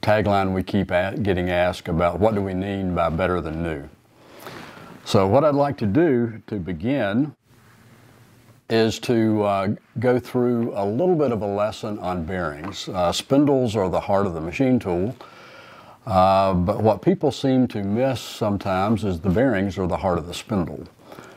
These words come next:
So we pay particular attention to the bearings, and one of the things we do when we evaluate the architecture of the bearings within a spindle that we're repairing is we look for opportunities to make that spindle better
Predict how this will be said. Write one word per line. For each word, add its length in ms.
So 160
we 160
pay 220
particular 720
attention 500
to 100
the 80
bearings, 600
and 520
one 160
of 80
the 80
things 320
we 140
do 240
when 200
we 140
evaluate 560
the 140
architecture 960
of 160
the 60
bearings 520
within 380
a 80
spindle 440
that 180
we're 160
repairing 640
is 140
we 100
look 200
for 120
opportunities 920
to 120
make 300
that 180
spindle 380
better 540